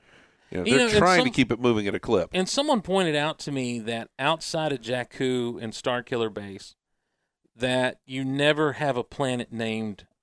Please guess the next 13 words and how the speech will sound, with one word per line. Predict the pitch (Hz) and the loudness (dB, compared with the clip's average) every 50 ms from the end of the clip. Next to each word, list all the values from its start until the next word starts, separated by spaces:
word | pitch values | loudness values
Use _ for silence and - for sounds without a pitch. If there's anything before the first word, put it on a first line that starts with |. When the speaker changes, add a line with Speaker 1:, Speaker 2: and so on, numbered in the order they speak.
| _ _ _ | _ _ _
Speaker 2:
in | - 107 110 107 | -10 -8 -6 -6
this | 101 101 - | -8 -8 -10
movie. | 104 98 92 80 - - _ _ _ _ _ _ _ _ _ _ _ _ _ _ - | -12 -12 -12 -14 -16 -20 _ _ _ _ _ _ _ _ _ _ _ _ _ _ -2
Speaker 1:
That's | 107 120 - | -2 -2 -2
true. | - - 147 147 - - - | -4 -4 -4 -4 -4 -6 -6
Speaker 2:
You | 123 120 | -4 -2
know, | 117 117 113 117 113 - - | 0 0 0 0 -2 -2 -2
um, | 127 123 120 117 117 110 104 98 - _ _ _ _ _ _ _ _ _ _ _ _ _ _ _ _ _ _ _ _ _ _ _ _ _ _ _ _ _ - _ | -2 0 0 0 0 -2 -4 -8 -12 _ _ _ _ _ _ _ _ _ _ _ _ _ _ _ _ _ _ _ _ _ _ _ _ _ _ _ _ _ -10 _
we | 143 147 143 | -2 0 2
never | 143 151 151 147 151 | 2 2 2 2 2
get | 131 123 139 131 - - _ | 2 4 2 2 0 -2 _
the, | 107 107 123 117 110 101 _ _ _ _ _ _ | -10 -10 -10 -10 -10 -14 _ _ _ _ _ _
the, | 123 123 117 117 - | -4 -2 -2 -4 -6